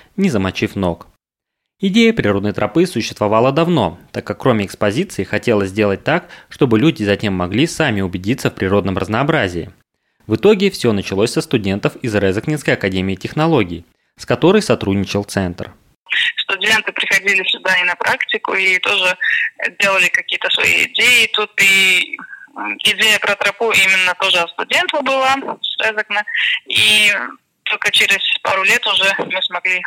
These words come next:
Speaker 2: осуществить эту идею. И уже в две тысячи девятнадцатом году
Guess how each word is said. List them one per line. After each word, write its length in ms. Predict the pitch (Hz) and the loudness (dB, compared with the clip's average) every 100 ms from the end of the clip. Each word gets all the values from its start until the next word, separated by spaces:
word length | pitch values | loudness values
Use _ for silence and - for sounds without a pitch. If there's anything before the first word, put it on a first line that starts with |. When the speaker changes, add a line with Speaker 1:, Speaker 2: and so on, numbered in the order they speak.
| - | -4
Speaker 2:
осуществить 640 | 160 185 - - 185 190 | -2 0 -2 -2 -6 -4
эту 180 | 185 - 160 | -4 -2 -4
идею. 380 | 170 262 339 285 - - - - | 0 2 2 0 -2 -2 -2 -4
И 80 | - | -4
уже 160 | 208 208 | 0 0
в 80 | 196 | 2
две 160 | 208 | 0
тысячи 480 | - 220 208 196 190 | -2 -4 -2 0 0
девятнадцатом 720 | 196 190 202 196 202 - 185 | 0 0 0 -2 -4 -8 -6
году 400 | 190 190 208 202 | -2 -2 -2 -2